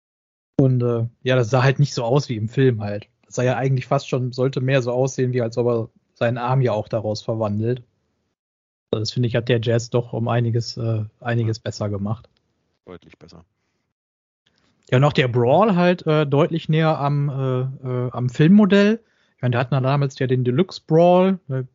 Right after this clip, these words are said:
Speaker 1: der zwar an für sich auch eine tolle Figur war, wie ich finde, aber, äh, ja, halt deutlich viel zu klein. Äh, damals hat Brawl zwar noch die Leader-Klasse-Figur gekriegt, aber so sehr ich diese Figur auch mochte, aber irgendwie so ganz, äh, ähm, sah der da dem Filmdesign halt auch noch nicht so wirklich ähnlich.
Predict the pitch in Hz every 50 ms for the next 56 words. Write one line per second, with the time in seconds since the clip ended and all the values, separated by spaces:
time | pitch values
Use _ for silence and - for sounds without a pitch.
0 | _ - 127 - - 135 127 123 160 147 - 143 139 135 135 135 147 147 143 131
1 | - - 151 147 143 - - 135 120 123 143 180 202 196 196 202 196 180 196 190
2 | 202 - - - 214 208 214 220 247 240 - _ _ _ _ _ _ _ _ 131
3 | 139 139 139 143 139 139 131 135 131 131 127 120 117 123 120 123 120 117 - 151
4 | 120 127 - - - - _ - 107 - - - 127 - - - - - 127 120
5 | 131 139 147 156 156 - - _ _ _ _ _ _ _ _ 131 131 127 127 131
6 | - _ _ 127 113 120 131 135 135 127 - 139 123 - - 131 127 135 139 -
7 | - 139 131 135 - - 131 113 120 147 170 165 - - - 160 - - 156 -
8 | - 151 135 143 156 151 151 143 - - 151 151 - - - 131 131 135 131 127
9 | - - _ _ _ _ _ _ _ _ 131 131 123 156 202 214 - - 165 180
10 | 196 214 190 - - 175 175 190 156 147 - - 147 196 - - - 233 185 175
11 | 180 160 180 190 196 185 156 156 143 135 127 - 147 196 262 294 277 - - -
12 | - - - 175 196 214 214 208 208 208 214 208 202 190 - - - 185 185 185
13 | 185 180 175 170 175 165 165 156 139 147 170 180 185 160 170 165 165 160 156 -
14 | - 175 180 175 165 143 156 160 151 151 143 - - 139 151 - 143 107 104 123
15 | 113 - - 117 110 113 113 110 113 110 - 117 113 110 113 117 131 143 -